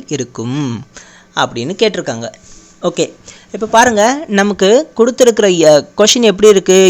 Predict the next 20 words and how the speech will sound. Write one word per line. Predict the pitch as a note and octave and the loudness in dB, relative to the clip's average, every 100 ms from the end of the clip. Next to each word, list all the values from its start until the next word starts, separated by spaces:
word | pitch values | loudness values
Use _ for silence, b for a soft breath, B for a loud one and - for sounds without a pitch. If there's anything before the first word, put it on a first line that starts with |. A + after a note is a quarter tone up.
| E3+ D#3 | 2 2
இருபது, | F3+ F3 D#3+ F#3+ | 2 2 0 0
கமா, | D3 A#2+ A2+ D#3 G#3+ _ D#3 | -2 -2 -4 -4 -4 _ -6
இருபத்தி | D3+ F3+ F#3+ - F3+ | -2 0 -2 -2 -2
ரெண்டு, | C#3+ C#3+ D#3+ C#3+ | 0 -2 -4 -4
கமா, | B2 A2+ D3+ G#3+ D#3+ | -4 -4 -4 -4 -4
இருபத்தி | D3 E3+ F#3 F3 | -2 -2 -4 -4
நாலு. | D3+ B2+ C3 - - | -2 -2 -4 -6 -8
ஃபர்ஸ்ட் | F3 - G3 D#3+ | -6 -4 -2 0
இருபது | D#3 D#3+ D3 | 0 -2 -4
சீட் | E3 D#3+ B2 | -6 -6 -8
இருக்கு, | A#2 C3 F#3 D4+ - B B B B - | -6 -2 -2 -2 -14 B B B B -4
அதுக்கப்புறம் | F#3 F#3 G3 F3+ | -2 -2 0 0
ரெண்டு | E3+ F3 | 0 -2
சீட் | G3 F3+ D#3 | -4 -2 -2
ஆட் | C#3+ C#3+ | 0 0
ஆகி | C#3 F3+ D#3+ | 0 0 0
இருபத்தி | D#3+ E3+ D#3+ C#3+ | 0 0 0 0
ரெண்டு | D3 D3 | -2 -2
சீட் | E3 C#3 | -4 -4
இருக்கு, | A#2+ A#2+ C3 | -10 -4 0